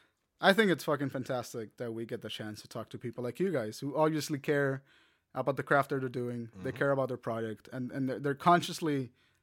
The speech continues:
Speaker 1: thinking about what it means to be a filmmaker.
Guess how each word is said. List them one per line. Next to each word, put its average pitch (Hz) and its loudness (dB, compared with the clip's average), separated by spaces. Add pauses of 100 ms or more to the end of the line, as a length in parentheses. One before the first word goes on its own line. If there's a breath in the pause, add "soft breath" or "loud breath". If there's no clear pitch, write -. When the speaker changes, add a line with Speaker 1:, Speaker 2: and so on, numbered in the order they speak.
(120)
Speaker 1:
thinking 175 2
about 107 -4 (1000)
what 135 2
it 131 -4
means 127 0
to 120 -8
be 110 -8
a 104 -8
filmmaker. 87 -12